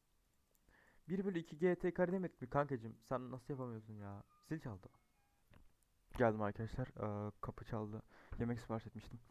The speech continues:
Ah, bir afiyet alırım sizden de. Neyse. Şimdi neredeydik? Soru yapıyorduk en son. Aynen öyle. Şimdi kanka kuralları yazdık. H'ımız neydi kanka? Kırk değil miydi? Kırktı. Bir bölü iki. Aynen o şekilde.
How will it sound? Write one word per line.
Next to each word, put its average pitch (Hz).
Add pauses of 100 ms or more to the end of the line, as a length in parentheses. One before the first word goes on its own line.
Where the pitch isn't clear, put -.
(800)
Ah, - (360)
bir 120
afiyet 123
alırım 123
sizden 110
de. 135
Neyse. 127 (340)
Şimdi 151 (1200)
neredeydik? 120
Soru 113
yapıyorduk 98
en 90
son. -
Aynen 110
öyle. 101 (600)
Şimdi 160
kanka 151 (420)
kuralları 135
yazdık. - (640)
H'ımız 170
neydi 147
kanka? 113
Kırk -
değil 127
miydi? 107 (200)
Kırktı. - (640)
Bir 147
bölü 131
iki. 113 (1080)
Aynen 95
o 95
şekilde. 131